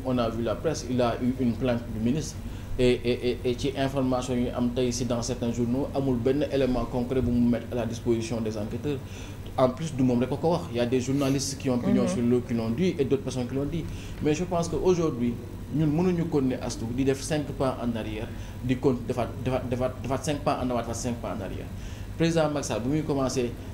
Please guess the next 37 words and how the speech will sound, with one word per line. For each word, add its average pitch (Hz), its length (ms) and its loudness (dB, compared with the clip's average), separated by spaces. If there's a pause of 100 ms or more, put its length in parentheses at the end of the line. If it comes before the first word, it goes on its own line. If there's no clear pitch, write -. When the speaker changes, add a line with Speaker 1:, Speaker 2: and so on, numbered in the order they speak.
Speaker 1:
euh, 113 300 2
mandat, 120 480 2
il 135 140 0
a 131 80 2
commencé 127 420 0
sous 127 140 -2
le 123 80 2
sceau 120 120 -2
de 113 60 -2
la 113 80 0
transparence, 120 680 -4
indi 135 180 4
fi 120 180 0
créi, 143 420 0 (340)
indi 139 180 4
fi 135 200 -2
ofnac. 143 380 -2 (400)
On 165 100 2
a 156 100 4
tous 170 180 -2
ces 170 180 0
corps 156 260 0
de 151 60 0
contrôle 143 420 0
là. 110 160 -2
Jusqu'à 190 420 0
aujourd'hui, 135 440 2
même 180 260 2
pour 180 180 0
mener 165 360 2
une 147 120 -2
opération 131 600 0
aussi 165 180 0
simple, 151 240 0 (420)
on 139 60 2
n'est 139 140 4
pas 165 260 2